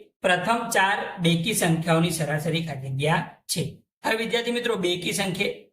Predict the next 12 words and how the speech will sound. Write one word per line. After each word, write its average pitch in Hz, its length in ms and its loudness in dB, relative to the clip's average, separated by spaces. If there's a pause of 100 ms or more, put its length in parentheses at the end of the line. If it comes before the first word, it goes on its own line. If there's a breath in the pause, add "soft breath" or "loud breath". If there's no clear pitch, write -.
(140)
કોને 185 540 0 (240)
કહેવાય 180 320 4
એ 185 80 2
આપણે 165 300 0
સમજીએ. 180 640 0 (280)
જેનો 214 240 0
એકમનો 214 500 0
અંક 208 360 -2
ઝીરો 175 320 6
હોય, 160 220 2 (460)
બે 175 180 6
હોય, 160 360 2